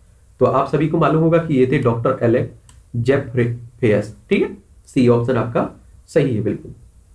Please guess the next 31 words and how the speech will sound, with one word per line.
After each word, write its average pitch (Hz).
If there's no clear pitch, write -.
आप 123
देखेंगे 208
निम्नलिखित 180
में 202
से 202
कौन 180
सा 185
संवैधानिक 139
निकाय 160
नहीं 131
है, 98
यानी 139
कि 190
कहने 185
का 196
मतलब 196
है 196
कि 196
संविधान 143
में 185
इसका 180
उल्लेख 156
नहीं 151
है, 107
समझ 160
रहे 254
हैं, 156
किसी 151
अनुच्छेद, 123
अनुच्छेद 120
में। 110